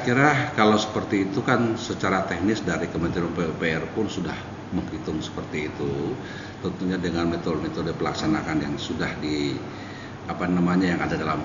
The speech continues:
kontrak, saya kira itu pasti terselesaikan seperti itu. Dan itu pasti lembur, pasti lembur itu.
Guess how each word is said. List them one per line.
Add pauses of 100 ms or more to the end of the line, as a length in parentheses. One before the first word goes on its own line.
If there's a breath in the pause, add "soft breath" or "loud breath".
kontrak,
saya
kira
itu
pasti (240)
terselesaikan
seperti
itu. (840 loud breath)
Dan
itu
pasti
lembur, (320 loud breath)
pasti
lembur
itu.